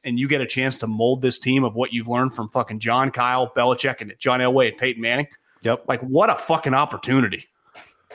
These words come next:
Speaker 2: It's a great call, right? Like, when, where people see challenge is where the opportunity always lies.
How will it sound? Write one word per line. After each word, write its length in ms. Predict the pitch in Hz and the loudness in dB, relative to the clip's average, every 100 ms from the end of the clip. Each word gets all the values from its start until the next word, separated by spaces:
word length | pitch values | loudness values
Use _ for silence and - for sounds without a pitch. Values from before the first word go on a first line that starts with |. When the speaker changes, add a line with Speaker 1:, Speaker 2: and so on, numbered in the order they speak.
| - - | -8 0
Speaker 2:
It's 160 | 143 | 2
a 60 | 151 | 2
great 240 | 165 170 | 2 2
call, 260 | 170 175 120 | 2 2 4
right? 240 | 113 127 | 2 2
Like, 240 | 113 117 - | 0 0 -2
when, 300 | 123 127 117 - | -2 0 0 0
where 220 | 143 127 | 2 2
people 400 | - 170 165 135 | 2 0 2 0
see 320 | - 151 139 | 0 0 0
challenge 640 | 139 - 135 139 117 107 | 0 -2 0 2 0 -2
is 120 | 107 107 | -4 -2
where 220 | 120 117 | 2 2
the 120 | 107 | 2
opportunity 580 | 110 113 - 110 101 101 | 0 -2 -6 -4 -4 -2
always 340 | 95 92 85 | -2 -2 -4
lies. 480 | 95 104 90 87 - | 0 0 0 -10 -20